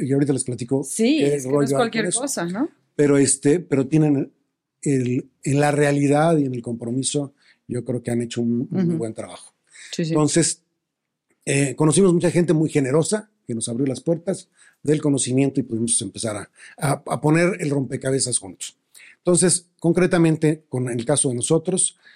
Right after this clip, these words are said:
Speaker 1: el, ah, empezamos el viñedo y, y entendíamos que teníamos que conocer el ecosistema
Speaker 2: Ujú.
Speaker 1: y entender el ecosistema. Entonces, eh, lo primero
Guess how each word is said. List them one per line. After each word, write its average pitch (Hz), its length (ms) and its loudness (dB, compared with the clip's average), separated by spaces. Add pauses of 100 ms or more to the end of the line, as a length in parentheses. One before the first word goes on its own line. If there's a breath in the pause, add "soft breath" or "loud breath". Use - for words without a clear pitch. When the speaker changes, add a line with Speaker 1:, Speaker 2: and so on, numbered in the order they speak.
(280 soft breath)
Speaker 1:
el, 127 440 2
ah, 123 260 -2 (760 loud breath)
empezamos 156 520 0
el 196 80 4
viñedo 175 260 6
y, 175 100 4 (280)
y 147 180 0
entendíamos 151 600 2
que 143 120 -2
teníamos 156 420 -2
que - 100 -2
conocer 135 320 -2
el 131 80 0
ecosistema 131 680 -6 (360)
Speaker 2:
Ujú. 156 280 0
Speaker 1:
y 123 100 -4
entender 123 400 -2
el 120 80 -4
ecosistema. - 500 -10 (760)
Entonces, - 580 0 (440)
eh, 139 400 0 (160)
lo 156 160 0
primero 233 680 4